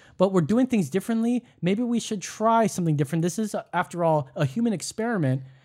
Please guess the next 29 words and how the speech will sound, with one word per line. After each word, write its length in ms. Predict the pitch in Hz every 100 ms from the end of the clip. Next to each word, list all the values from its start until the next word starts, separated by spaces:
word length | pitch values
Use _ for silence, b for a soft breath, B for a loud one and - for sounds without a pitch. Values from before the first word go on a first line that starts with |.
| b -
and 240 | 160 165
it's 160 | 156 196
not 200 | 214 190
all 140 | 185
set 220 | - 208
in 100 | 165
stone 360 | 135 208 220 151
what 280 | 156 185 _ _ _
is 220 | - 156 -
good 240 | 165 202
or 100 | 170
bad. 480 | 135 180 233 156 127
I 40 | 139
mean, 440 | 143 143 - 143 b b 180
I 80 |
guess, 240 | 170 180 -
yes, 180 | 147 -
some 260 | - 180
things 180 | 170 151
are 40 | 139
good 180 | 143 139
and 100 | 139
bad, 240 | 143 135
but 160 | 147 131 b b b -
it's 160 | 175 226
not 160 | 247
set 180 | - 262
in 80 | 220
stone 360 | - 214 202